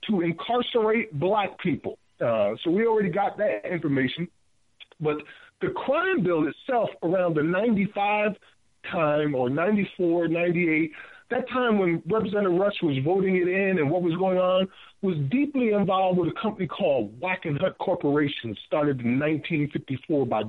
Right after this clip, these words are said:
George Wackenhut. This is a man who was a right-wing extremist and who had, uh, obtained upwards of forty-seven dossier, forty-seven million dossiers on American citizens. Uh, they say at certain points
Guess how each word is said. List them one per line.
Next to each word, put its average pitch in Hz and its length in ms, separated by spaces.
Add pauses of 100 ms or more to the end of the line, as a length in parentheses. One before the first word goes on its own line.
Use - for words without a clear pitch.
George 131 280 (100)
Wackenhut. 123 500 (400)
This 277 120 (100)
is 302 60
a 233 40
man 185 300
who 180 80
was 151 180
a 127 60
right-wing 180 640
extremist 147 800 (520)
and 165 120
who 160 140
had, 151 300 (200)
uh, 117 480
obtained 214 600
upwards 165 500
of 127 100 (240)
forty-seven 214 880
dossier, 170 720
forty-seven 190 680
million 165 480
dossiers 160 720
on 135 120
American 139 520 (120)
citizens. - 200 (840)
Uh, 110 220 (200)
they 220 300 (140)
say 196 320
at 156 180 (180)
certain 196 280
points 196 400